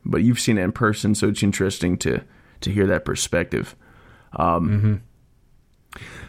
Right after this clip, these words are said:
Speaker 1: So this brings us to more telepathic communications that allegedly happened in the nineteen seventies. There are some commonalities with a group called C seti,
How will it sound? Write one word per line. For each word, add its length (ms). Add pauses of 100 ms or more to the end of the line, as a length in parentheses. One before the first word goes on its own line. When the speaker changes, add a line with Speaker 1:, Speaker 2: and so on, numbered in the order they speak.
(120)
Speaker 1:
So 160
this 140
brings 260
us 140
to 80
more 180
telepathic 640
communications 680
that 100
allegedly 520
happened 360
in 80
the 60
nineteen 340
seventies. 460
There 120
are 60
some 160
commonalities 800
with 140
a 20
group 240
called 240
C 220
seti, 480